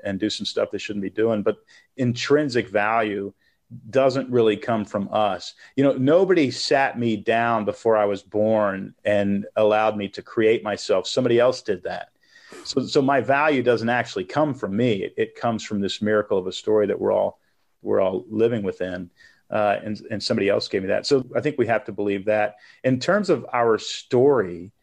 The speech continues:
the reason that I think our stories are so powerful is because literally the way you and I get to choose to live, Kathy, sets the moral compass in other people's brains.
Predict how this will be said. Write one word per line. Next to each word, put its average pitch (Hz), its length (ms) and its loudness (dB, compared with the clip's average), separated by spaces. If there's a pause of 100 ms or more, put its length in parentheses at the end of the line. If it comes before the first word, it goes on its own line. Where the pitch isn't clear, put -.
(260)
the 131 180 0
reason 180 460 4
that 143 100 4
I 120 100 4
think 127 280 -2
our 113 140 4
stories 127 600 2
are 107 80 -2
so - 220 0
powerful 120 840 -2 (320)
is 120 180 -2
because 117 680 0 (260)
literally 143 760 2
the 110 140 2
way 120 760 4 (500)
you 120 480 4
and 113 100 2
I 113 580 0 (240)
get 135 260 2
to 120 120 -4
choose 127 600 0
to 110 100 -2
live, 107 600 2
Kathy, 107 380 -2
sets - 420 0
the 120 120 -2
moral 117 480 4
compass 120 640 -2
in 107 100 -2
other 104 180 0
people's 95 360 -6
brains. 95 520 -10